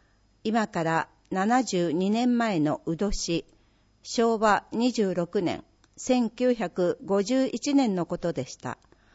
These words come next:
コースは寒川神社をスタートし、一宮、田端、大曲、宮原、倉見、そして神社に戻る十五点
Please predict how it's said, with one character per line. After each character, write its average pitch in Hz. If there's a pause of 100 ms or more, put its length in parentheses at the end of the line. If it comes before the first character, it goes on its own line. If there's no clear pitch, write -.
(500)
コ 233
ー 226
ス -
は 170
寒 240
川 254
神 247
社 160
を 147
ス -
タ 196
ー 180
ト 143
し、 139 (680)
一 202
宮、 165 (580)
田 180
端、 190 (560)
大 233
曲、 175 (560)
宮 202
原、 175 (540)
倉 214
見、 196 (480)
そ 214
し -
て - (160)
神 269
社 202
に 175
戻 185
る 147 (360)
十 262
五 254
点 165